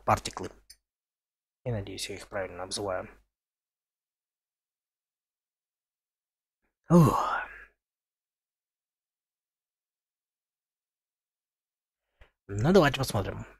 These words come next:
Давайте посмотрим, что, как, где. Кстати, надо, наверное, перед запус-, перед запуском посмотреть, как звук вообще в игре настроен. Ладно,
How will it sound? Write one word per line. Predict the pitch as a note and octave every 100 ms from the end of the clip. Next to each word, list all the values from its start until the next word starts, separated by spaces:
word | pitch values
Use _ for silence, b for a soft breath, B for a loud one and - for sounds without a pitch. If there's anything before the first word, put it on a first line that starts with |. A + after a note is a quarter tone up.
| _
Давайте | G#2 G#2+ F#2+ F#2+ A2 C#3 -
посмотрим, | C3+ - F#2+ A2 A2 G#2 - -
что, | - - - G#2+ D#3 F3 - -
как, | G#2+ A#2 - - -
где. | G2+ F#2+ - B B B _
Кстати, | - D3
надо, | C#3+ C#3+
наверное, | D3 D3+ D3
перед | C#3 D3 D3
запус-, | E3+ - - - - B2+ -
перед | C#3 C3
запуском | D3 D3 - A2+ A2
посмотреть, | - - A2 A#2 A2+
как | - A2+ - - -
звук | A2 A2+ A#2+ -
вообще | G2 - -
в | G#2
игре | A2 A#2
настроен. | G#2+ - A#2
Ладно, | G2+ C3 F3 F3